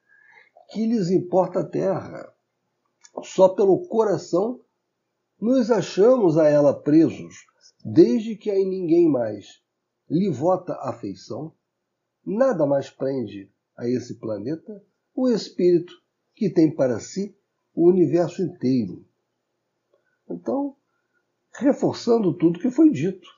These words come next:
na verdade, ou seja, é pela força do pensamento que nós nos conectamos,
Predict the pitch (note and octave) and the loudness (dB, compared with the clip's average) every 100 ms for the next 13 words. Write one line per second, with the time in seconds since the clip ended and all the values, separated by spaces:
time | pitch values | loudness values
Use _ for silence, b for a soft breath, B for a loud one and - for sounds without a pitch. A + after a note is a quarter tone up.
0 | _ _ _ _ _ _ - A#2 A#2 A2+ | _ _ _ _ _ _ -4 -4 -2 0
1 | F3 G#3 F3 - A2 C#3+ E3 - - C4 | 0 0 -2 -2 -6 0 0 0 -4 -4
2 | B3+ F#3 D3+ D3+ A#2 - F2 G#2 C3+ - | -2 -2 0 0 -2 -4 -8 -4 -4 -6
3 | - _ _ _ _ _ E4 D4 G#3+ D#3 | -16 _ _ _ _ _ 2 4 4 4
4 | D#3 - C3+ A#2 G2+ _ G2 F2+ C2+ | 2 0 -4 -4 -6 _ -12 -12 -14